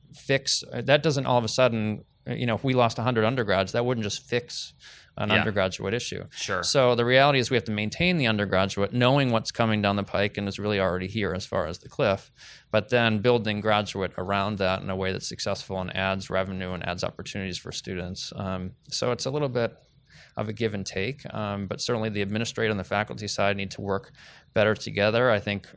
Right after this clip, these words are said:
Speaker 1: the academic side could maybe work on how much red tape there is to get things done, and realize that if there are five other schools that are acting in six months to get a program done, I mean, you were just at S N H U, I think they can get program idea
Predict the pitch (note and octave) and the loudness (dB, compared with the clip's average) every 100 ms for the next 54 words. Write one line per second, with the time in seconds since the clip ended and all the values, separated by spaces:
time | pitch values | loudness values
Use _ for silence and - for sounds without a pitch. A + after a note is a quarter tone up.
0 | - G#2+ G2+ G2 - G#2 G#2 A2 B2 - | -12 -6 -4 -4 -2 -2 0 -2 -2 0
1 | A2 A2 G#2 G2+ G2+ G#2 F#2+ F#2+ F#2+ - | 2 2 0 -4 -2 -2 -4 -4 -4 -4
2 | G2+ G2+ G#2 - - - - G#2+ A2+ A#2+ | -4 -4 -6 -10 -20 -20 -4 -2 0 0
3 | A#2+ A2 - A#2+ A#2+ A#2 A2+ A#2+ - G#2 | 2 2 2 -2 -2 0 0 0 -4 -6
4 | - - G#2+ G2 G#2 G2 D#3 D3+ - - | -6 -6 -6 -6 -4 -4 -4 -6 -12 -10
5 | - B2+ C3+ C#3 C3 A#2+ A2+ A2 G#2 - | -2 2 4 6 6 4 0 0 0 2
6 | B2 C3+ B2 A#2 A2 A#2+ A#2+ A#2 G#2 - | 4 6 6 4 2 2 4 4 2 0
7 | C#3+ E3 A2 G#2+ A#2 A2 A2 A2 - A2 | 0 2 2 0 0 2 2 2 0 -4
8 | G2+ G2 G2+ A#2 - A#2 D#3+ C#3 - G#2+ | -2 -2 -2 -2 -2 0 0 -2 -6 -4
9 | F#2 G2+ G2 F#2 F#2+ F2+ G#2 A2+ G#2+ A#2+ | -4 -2 -2 -2 -4 -2 -2 -2 -2 -2
10 | A#2 - G#2+ G#2+ - G2 G2 - C#3 G2+ | -4 -2 -2 -2 -4 -4 -6 -4 -4 -4
11 | - - - - A2+ D3+ A#2+ C3+ C3 A#2 | -8 -18 -8 -4 0 0 2 2 0 -4
12 | - C#3 C3+ C3 B2 A2 G2+ A2+ A#2 C3+ | 2 4 4 2 2 2 2 0 0 0
13 | D3 | -2